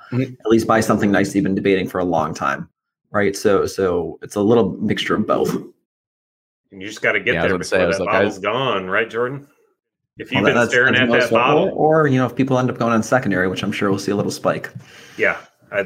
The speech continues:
Speaker 3: I bet you we'll see a spike on secondary, and, and I think some of the, uh, what I'm guessing, or maybe I'm hoping at, at the very least, is gonna go for some of the more, uh, truly vintage spirits,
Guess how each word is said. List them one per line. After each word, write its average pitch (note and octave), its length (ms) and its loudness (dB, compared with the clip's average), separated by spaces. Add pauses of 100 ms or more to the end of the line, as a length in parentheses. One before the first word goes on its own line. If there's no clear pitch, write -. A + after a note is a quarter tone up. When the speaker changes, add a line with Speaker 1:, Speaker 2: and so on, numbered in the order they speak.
(140)
Speaker 3:
I G#2+ 200 2
bet A2 260 0
you A2 80 -8
we'll F#2 100 -2
see G2+ 180 -4
a F2 60 -4
spike F2+ 360 -6
on F2 120 -8
secondary, E2 640 -12
and, E2+ 280 -18
and F2 320 -10
I E2+ 80 -8
think F2 240 -10
some F#2 200 -8
of E2+ 80 -6
the, E2 320 -6 (480)
uh, A#2 280 -2
what A2 180 2
I'm G2 160 0
guessing, G2 500 2
or F#2 140 2
maybe F#2+ 300 2
I'm E2+ 120 -2
hoping E2 680 -2
at, F#2 160 -6 (100)
at F#2 120 -10
the F2+ 40 -14
very F2+ 240 2
least, E2 360 -8
is E2 280 -12
gonna F#2+ 160 0
go F2+ 180 2
for F2+ 140 -8
some F2 480 -6 (120)
of F2+ 80 -6
the F2 100 0
more, E2+ 460 -2
uh, E2 200 -4 (520)
truly A#2 420 4
vintage G2+ 640 2 (100)
spirits, G#2+ 680 0